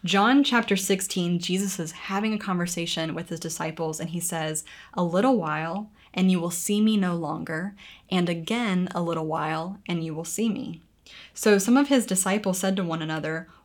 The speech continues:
"What is this that he says to us, 'A little while, and you will not see me, and again a little while, and you will see me, and because I go to my Father'?" What does he mean by "a little while"? We do not know what he is talking about.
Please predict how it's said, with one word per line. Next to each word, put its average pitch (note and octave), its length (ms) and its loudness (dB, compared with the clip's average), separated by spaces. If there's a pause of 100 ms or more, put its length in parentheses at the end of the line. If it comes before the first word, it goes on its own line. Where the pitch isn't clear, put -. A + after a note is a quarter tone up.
(100)
"What G#3 360 -2
is A3+ 300 2
this D#3+ 320 -2
that E3 180 -2
he F3+ 140 -2
says F#3 340 -2
to - 100 -4
us, D#3 360 -2
'A F3+ 60 0
little G3+ 340 2
while, F3 580 -2 (300)
and F#3 160 4
you F3+ 100 4
will F3 140 0
not G3 280 -2
see E3 220 -2
me, D#3+ 300 -4
and F3 80 -2
again F3 480 0
a E3+ 80 -2
little G3+ 320 0
while, D#3+ 520 -2
and F3+ 160 2
you F#3+ 100 4
will A#3 240 0
see D3+ 260 -6
me, C#3+ 300 -6 (280)
and G3 160 6
because G3 360 2
I G3 100 2
go E3+ 200 -2
to E3 140 -6
my F#3 160 2
Father'?" G3 600 -4 (1800)
What G#3 380 2
does G3 160 2
he F#3+ 160 2
mean F3 540 2
by E3+ 380 0
"a F3 80 -2
little G3 200 2
while"? D#3 440 -2
We E3+ 160 -6
do F3+ 100 -2
not F3 200 0
know D#3+ 100 -2
what D#3+ 120 -2
he E3 80 -6
is D#3+ 80 -6
talking F#3 360 -4
about. - 380 -6